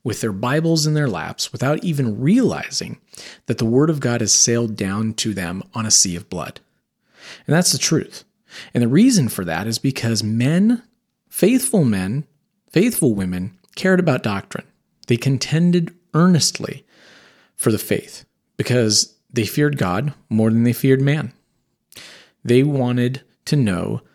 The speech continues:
the God who is, and they wanted others to know him too. So when we look at studying confessions and catechisms, kind of going back to that now, you know, full circle,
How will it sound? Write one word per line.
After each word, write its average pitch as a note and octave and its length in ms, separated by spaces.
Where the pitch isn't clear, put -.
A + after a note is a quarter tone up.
the A2+ 120
God F2 260
who G#2 160
is, - 380
and G#2 100
they A2+ 60
wanted G#2 340
others D3+ 380
to - 100
know G#2 180
him A2 220
too. - 320
So C3 500
when C#3 600
we C#3+ 220
look G#3+ 220
at - 200
studying B2+ 420
confessions G#2 640
and G2+ 100
catechisms, - 640
kind G#2 160
of G2+ 60
going G#2 280
back B2 320
to G#2 120
that - 240
now, F2+ 160
you A#2 120
know, G#2+ 80
full A#2+ 260
circle, G2 560